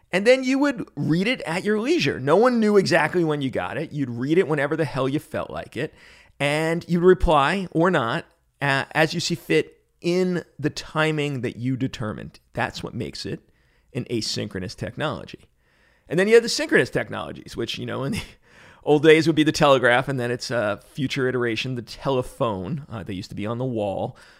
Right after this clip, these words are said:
uh, for all you millennials out there. And now we have things like text and chat apps, and all of these are synchronous, meaning that you were supposed to be reading or replying, if not instantaneously with things like the phone,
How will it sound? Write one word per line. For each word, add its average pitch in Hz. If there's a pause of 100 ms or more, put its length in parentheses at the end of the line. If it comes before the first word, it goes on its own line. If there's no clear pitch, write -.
uh, 92
for -
all 85
you 101
millennials 101
out 65
there. 131 (320)
And 165
now 160
we 160
have 151
things 143
like 120
text -
and 120
chat -
apps, 90
and 139
all 175
of 185
these 151
are 175
synchronous, 233
meaning 160 (320)
that 139 (500)
you 143
were 165
supposed 175
to 190
be 147 (160)
reading 160
or 139
replying, 135
if -
not 156
instantaneously 147
with 117
things 117
like 104
the 104
phone, 131